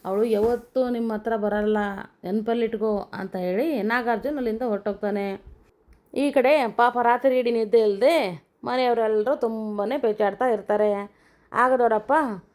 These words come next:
"ಅಯ್ಯೋ ಮಂಜುಳಾ, ಕಾಫಿನಾದ್ರೂ ತಂದು ಕೊಡಮ್ಮ, ಆ ಕಾಫಿ ಕುಡಿದು ನಿದ್ದೆ ಮಬ್ಬಾದ್ರೂ ಹೋಗುತ್ತೆ ಏನೋ ಅಂತ ನೋಡ್ತೀನಿ, ತಗೊಂಬಾ" ಅಂತ ಹೇಳಿದಾಗ ಮಂಜುಳಾ ಎಲ್ರಿಗೂ ಕಾಫಿ ಕೊಡ್ತಾಳೆ.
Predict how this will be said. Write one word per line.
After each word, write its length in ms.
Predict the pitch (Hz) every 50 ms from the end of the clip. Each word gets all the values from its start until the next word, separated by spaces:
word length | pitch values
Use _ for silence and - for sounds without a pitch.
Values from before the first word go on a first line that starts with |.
| _ _ _ _
"ಅಯ್ಯೋ 220 | - 226 254 277
ಮಂಜುಳಾ, 460 | 277 277 277 269 269 269 262 254 262
ಕಾಫಿನಾದ್ರೂ 640 | 247 - - 226 247 277 277 285 294 285 277 269 269
ತಂದು 240 | 262 262 254 269 262
ಕೊಡಮ್ಮ, 340 | - 262 262 262 254 240 226 226 240 254 262 262 262 - _ _ _ _ _ _ _ _ _ _ _ _
ಆ 140 | - 196 196
ಕಾಫಿ 320 | 196 - 220 247 247 285 269
ಕುಡಿದು 360 | - 269 254 247 208 247 262
ನಿದ್ದೆ 260 | 262 247 247 214 262
ಮಬ್ಬಾದ್ರೂ 520 | 254 254 254 247 233 254 262 254 254 247
ಹೋಗುತ್ತೆ 460 | 254 240 233 226 247 240 - 240 240 240
ಏನೋ 160 | 240 233 214
ಅಂತ 220 | 214 214 220 214 277 277
ನೋಡ್ತೀನಿ, 680 | 233 233 240 247 247 254 247 254 247 247 233 214 - - - - _ _ _ _ _ _ -
ತಗೊಂಬಾ" 500 | 202 220 240 247 247 254 247 233 214 -
ಅಂತ 180 | - 190 185 -
ಹೇಳಿದಾಗ 380 | 202 208 190 190 185 190 185 - 339 359 302 214 170 170
ಮಂಜುಳಾ 300 | 196 240 254 269 269 262
ಎಲ್ರಿಗೂ 540 | 240 233 220 214 214 208 190 196 208 262 339
ಕಾಫಿ 280 | 330 - 226 220 - 220
ಕೊಡ್ತಾಳೆ. 640 | - 208 202 - 208 202 202 202 202 202 202 208